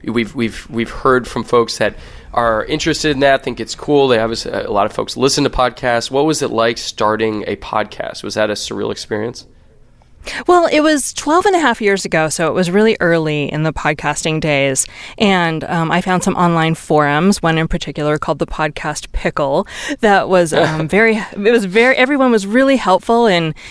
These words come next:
Speaker 2: you know, helping each other work out the technical details, because back then it wasn't as easy. You know, you had to sort of figure it out on your own, and it was more of a tech-heavy thing.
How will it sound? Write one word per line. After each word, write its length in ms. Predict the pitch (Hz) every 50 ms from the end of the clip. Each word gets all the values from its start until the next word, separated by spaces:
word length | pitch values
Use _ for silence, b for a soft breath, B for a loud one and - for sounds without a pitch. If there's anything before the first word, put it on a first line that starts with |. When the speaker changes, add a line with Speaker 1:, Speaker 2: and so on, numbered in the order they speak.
| B B B
Speaker 2:
you 80 | 202
know, 180 | 185 180 165 -
helping 380 | 185 - 214 196 - 202 196
each 220 | 202 190 185 - -
other 260 | 185 180 180 175 170
work 280 | 156 170 170 165 - 175
out 240 | 160 165 170 -
the 80 | - 170
technical 420 | - - - - 180 170 - 160
details, 580 | 151 - 160 165 - - 180 165 165 165 175 -
because 280 | - 202 196 240 247 214
back 320 | - - 254 254 277 -
then 240 | - 294 339 320 240
it 100 | 175 -
wasn't 340 | 175 190 196 208 202 190 175
as 140 | 160 156
easy. 460 | 165 165 170 165 170 151 147 147 131 160
You 60 | 170
know, 100 | 160 160
you 160 | 165 160 160
had 140 | 165 175 -
to 40 | 165
sort 160 | - 190 170
of 80 | 165 -
figure 360 | - - - 180 151 170 165
it 60 | 160 160
out 100 | 160 160
on 100 | 156 151
your 140 | 151 151
own, 100 | 151 151
and 120 | 151 151 139
it 40 | 110
was 160 | 175 - -
more 140 | 160 151 147
of 60 | 147
a 80 | 147
tech-heavy 640 | - - - - 151 - - - - 151 147 151 147
thing. 480 | - - 170 156 151 147 - - 170